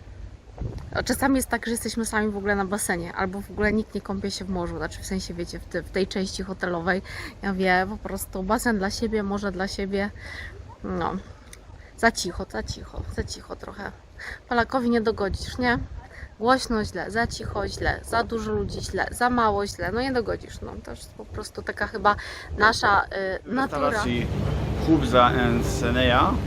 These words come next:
Speaker 2: chyba tak to się wymawia, na TripAdvisorze zajmuje pierwsze miejsce, jeśli chodzi o restaurację. I tutaj pokażę mniej więcej część, jak przygotowują nam danie, to jak akurat jest przygotowywane.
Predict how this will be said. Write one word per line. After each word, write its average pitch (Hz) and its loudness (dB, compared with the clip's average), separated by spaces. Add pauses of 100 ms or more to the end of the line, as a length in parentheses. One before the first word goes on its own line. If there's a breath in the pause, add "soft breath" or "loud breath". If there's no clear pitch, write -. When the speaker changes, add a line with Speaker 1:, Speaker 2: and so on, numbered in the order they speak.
(440)
Speaker 2:
chyba - 4
tak 135 4
to 131 2
się 131 4
wymawia, 131 8 (1500)
na 131 10 (160)
TripAdvisorze 139 8
zajmuje 139 6
pierwsze 147 4
miejsce, 139 4
jeśli 131 4
chodzi 127 6
o 123 10
restaurację. 127 6 (840)
I - -2
tutaj 135 6 (800)
pokażę 131 6
mniej 139 6
więcej 139 6 (640)
część, 147 6 (240)
jak - 2
przygotowują 131 6
nam 123 6 (580)
danie, 127 8
to 123 4
jak 120 4 (340)
akurat 123 4
jest 117 4
przygotowywane. 123 6